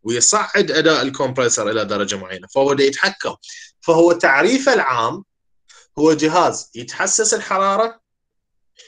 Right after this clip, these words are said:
ويقوم بأداء وظيفة معينة مبرمج من أجلها أو مصمم من أجلها.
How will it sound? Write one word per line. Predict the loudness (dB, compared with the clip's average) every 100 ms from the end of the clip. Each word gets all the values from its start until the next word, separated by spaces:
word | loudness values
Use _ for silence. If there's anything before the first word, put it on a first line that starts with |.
| _ -10
ويقوم | -4 4 4 4
بأداء | 2 2 2 2
وظيفة | 2 2 0 -2
معينة | -2 -2 -2 -2 -2
مبرمج | -2 -4 -2 -2 -4
من | -6
أجلها | -6 -8 -6
أو | -4 -2
مصمم | -2 -4 -2 -4 -4
من | -8
أجلها. | -10 -16 -18